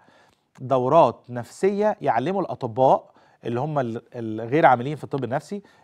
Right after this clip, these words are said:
يعلموهم، آم، ازاي نتعامل مع المريض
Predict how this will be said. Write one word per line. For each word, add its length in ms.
يعلموهم، 840
آم، 640
ازاي 380
نتعامل 460
مع 160
المريض 640